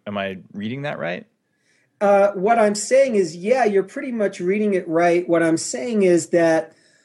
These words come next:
Speaker 2: the more we become the guy or the gal that we're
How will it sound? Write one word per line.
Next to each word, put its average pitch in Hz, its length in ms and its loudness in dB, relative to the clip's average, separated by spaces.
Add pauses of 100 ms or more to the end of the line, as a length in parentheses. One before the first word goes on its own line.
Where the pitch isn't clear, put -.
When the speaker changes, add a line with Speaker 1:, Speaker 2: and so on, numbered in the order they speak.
(240)
Speaker 2:
the 175 300 2
more 233 760 2 (300)
we 165 400 -2
become 180 840 0 (360)
the 160 100 0
guy 170 440 2
or 160 220 0
the 156 100 -4
gal 160 480 2
that 156 400 -4
we're 156 580 -4